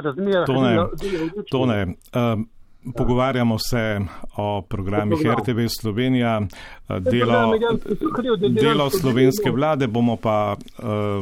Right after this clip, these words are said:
Speaker 2: ocenili v kakšnem drugem terminu, eh, ki je
Speaker 1: Ne,
Speaker 2: pač
Speaker 1: jaz, jaz,
Speaker 2: namenjen
Speaker 1: jaz,
Speaker 2: temu.
Speaker 1: jaz samo, da, da pustite uravnoteženo, da imate dejansko dva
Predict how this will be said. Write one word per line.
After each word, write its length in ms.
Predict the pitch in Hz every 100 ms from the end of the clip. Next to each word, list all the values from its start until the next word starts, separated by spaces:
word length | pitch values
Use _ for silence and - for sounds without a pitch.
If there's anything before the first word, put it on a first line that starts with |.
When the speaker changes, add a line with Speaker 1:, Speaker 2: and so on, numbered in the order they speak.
| 98 -
Speaker 2:
ocenili 640 | 127 - - 113 110 110 110
v 80 |
kakšnem 420 | 95 98 - 107 98
drugem 340 | 113 110 101
terminu, 640 | 95 104 107 107 104 98 92 - - - - -
eh, 260 | 98 95 92
ki 160 | - 101
je 80 | 95
Speaker 1:
Ne, 160 | 185 185
Speaker 2:
pač 80 |
Speaker 1:
jaz, 160 | 220 -
jaz, 140 | 202 120
Speaker 2:
namenjen 340 | 117 110 110
Speaker 1:
jaz, 80 | 110
Speaker 2:
temu. 220 | 107 92
Speaker 1:
jaz 100 | 90 -
samo, 260 | 226 202
da, 240 | 170 175 190
da 120 | 160 170
pustite 500 | 165 - 240 170 185
uravnoteženo, 840 | 185 185 208 185 - 240 160 156
da 100 | 143
imate 300 | 170 202 -
dejansko 360 | 156 190 196 -
dva 240 | 147 196